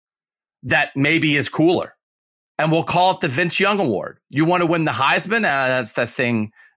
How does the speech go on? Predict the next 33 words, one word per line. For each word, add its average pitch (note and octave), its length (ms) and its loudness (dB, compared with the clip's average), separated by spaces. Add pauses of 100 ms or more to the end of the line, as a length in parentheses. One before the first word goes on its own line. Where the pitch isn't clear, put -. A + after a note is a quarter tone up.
(120)
during B2+ 200 0
the A2 60 0
regular G#2+ 320 0
season F#2+ 460 -4
when F2+ 100 -4
it's E2+ 140 -10
like F2 160 -6
everybody. E2 500 -4
Now C3+ 380 -2
here's B2+ 260 -2
this A2+ 160 -4
exclusive A#2 500 -8
club D3+ 300 -2 (280)
where G#2 100 0
you're F#2+ 100 -2
playing A2+ 300 -2
a F2 60 -2
bunch G2+ 340 -4
of - 60 -8
games. C#3+ 280 -2
It's - 140 -6
not B2+ 160 -2
the D3 60 -4
national C#3+ 340 -4
championship - 500 -4
award. F2 300 -4 (280)
It's - 180 -6
the A2+ 100 -4
best C#3+ 380 -4
player E3 340 0
of D#3 140 -2
the - 40 -8
playoff. G#2+ 640 0